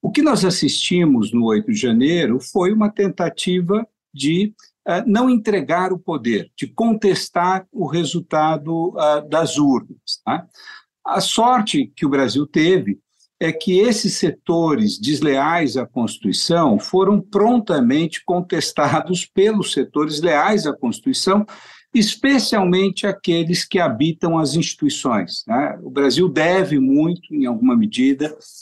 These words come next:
às suas instituições. Nós somos críticos a parte daquilo que é feito pelas instituições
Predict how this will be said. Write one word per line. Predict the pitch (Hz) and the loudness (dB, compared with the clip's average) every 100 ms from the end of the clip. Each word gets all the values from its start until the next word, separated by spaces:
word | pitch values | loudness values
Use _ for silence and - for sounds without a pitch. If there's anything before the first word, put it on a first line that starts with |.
| - | -12
às | 147 135 | -6 -2
suas | - 151 156 | 0 2 2
instituições. | 151 - 143 127 131 101 | 0 0 0 2 2 2
Nós | 110 107 | 2 2
somos | 123 110 | 0 0
críticos | - 165 196 185 - - 165 147 | 0 0 2 2 -2 -2 0 2
a | 135 | 0
parte | - - 147 147 147 127 | -2 -2 0 0 -2 -6
daquilo | 123 - 120 | -8 -8 -12
que | - 107 | -6 -6
é | |
feito | - 165 170 175 131 | -4 0 0 0 -4
pelas | 127 117 104 | -2 0 0
instituições | 110 - - 92 - 165 | -2 -4 -4 -4 0 -2